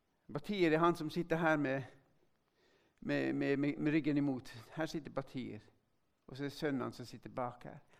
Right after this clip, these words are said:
Og han, han smilte når han så det bildet jeg kom opp med det. I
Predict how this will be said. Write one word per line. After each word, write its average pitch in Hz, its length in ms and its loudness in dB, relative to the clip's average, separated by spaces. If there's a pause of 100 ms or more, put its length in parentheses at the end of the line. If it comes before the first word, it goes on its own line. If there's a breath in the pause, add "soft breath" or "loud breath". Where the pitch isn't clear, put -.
(380 loud breath)
Og 139 120 0
han, 160 160 2 (140)
han - 100 2
smilte 185 540 2
når 165 160 8
han - 80 -8
så 165 160 2
det 143 160 0
bildet 135 380 2
jeg 135 100 -6
kom 147 160 4
opp 135 160 -2
med 123 160 -4
det. 123 100 -10 (1300 soft breath)
I 208 120 0